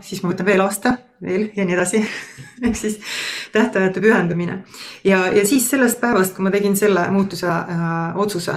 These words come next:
hakkasid asjad väga kiiresti muutuma. Et, et esimese nullist alustades, eks ole, rahaliselt ka selle ettevõtmisega,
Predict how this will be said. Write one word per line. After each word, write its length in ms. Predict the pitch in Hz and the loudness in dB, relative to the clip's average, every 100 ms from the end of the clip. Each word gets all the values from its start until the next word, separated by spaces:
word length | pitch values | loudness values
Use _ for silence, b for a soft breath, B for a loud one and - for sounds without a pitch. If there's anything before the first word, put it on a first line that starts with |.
| 170 196 | -6 -8
hakkasid 320 | 190 - 175 | -8 -8 -6
asjad 160 | 180 | -4
väga 160 | 180 175 185 | -2 -2 0
kiiresti 360 | 175 165 - | 0 -2 -4
muutuma. 440 | 180 170 - - - | -4 -6 -8 -10 -10
Et, 220 | - - - | -12 -12 -10
et 120 | - | -6
esimese 500 | 190 185 175 180 170 170 170 B - | -2 0 0 0 0 -2 -6 B 0
nullist 320 | 226 185 151 180 | 4 4 2 0
alustades, 480 | 165 165 214 226 226 | -2 0 0 0 -2
eks 140 | 220 220 | -2 2
ole, 100 | 202 | 2
rahaliselt 380 | 196 180 185 185 | 2 0 -4 -2
ka 160 | 196 180 180 | -2 -2 -6
selle 220 | 175 180 | -6 -6
ettevõtmisega, 640 | 175 170 180 175 170 175 | -6 -10 -8 -6 -2 -2